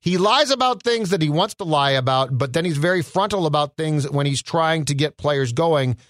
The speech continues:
But in some cases, again, saying it's a tweak and then the guy undergoing surgery is a big deal. So perhaps there was some simple relationship repair that had to be done.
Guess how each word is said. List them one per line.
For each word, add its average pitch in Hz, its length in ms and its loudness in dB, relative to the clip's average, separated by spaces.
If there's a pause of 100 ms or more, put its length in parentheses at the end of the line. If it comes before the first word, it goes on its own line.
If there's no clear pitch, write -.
(300)
But 151 140 0
in 151 140 0
some 180 300 0
cases, 139 580 0
again, 147 400 0
saying 196 340 2
it's 202 140 0
a 165 40 -2
tweak 185 520 -2 (180)
and 151 180 -2
then 170 220 0
the 160 80 0
guy 160 300 0 (180)
undergoing 147 380 -2
surgery 147 380 0
is 120 120 -4
a 123 80 -4
big 135 220 -2
deal. 120 220 0
So 147 180 -2
perhaps 180 560 -2 (420)
there 143 200 0
was 143 340 0
some 131 220 -2
simple 143 520 0 (120)
relationship 131 640 0
repair 135 360 0
that 113 160 -2
had 120 340 -2
to 127 60 -6
be 110 140 -2
done. 131 360 0